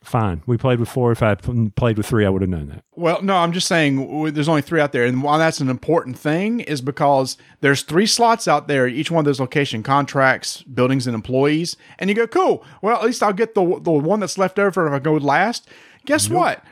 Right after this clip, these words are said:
Speaker 2: There are some contracts that let you go there and immediately resolve it. And so you may have a worker that you get to claim nothing. "Oh, I was gonna get an employee. Oh, great. I'm now not getting an employee."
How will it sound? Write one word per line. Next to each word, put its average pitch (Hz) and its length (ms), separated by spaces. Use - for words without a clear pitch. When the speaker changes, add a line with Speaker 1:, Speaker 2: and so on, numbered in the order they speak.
Speaker 2:
There 240 260
are 269 100
some 262 180
contracts 240 600
that 190 80
let 202 320
you 202 180
go 170 680
there 151 360
and 190 180
immediately 196 360
resolve 185 460
it. - 120
And 160 140
so 165 140
you 208 260
may 247 140
have 185 180
a 156 60
worker 151 560
that 156 280
you 196 140
get 165 220
to 170 60
claim 151 480
nothing. 127 880
"Oh, 247 120
I 247 40
was 226 120
gonna 240 160
get 247 100
an 240 100
employee. 233 460
Oh, 202 380
great. 214 320
I'm 151 320
now 311 240
not 147 240
getting 127 260
an 117 80
employee." 113 460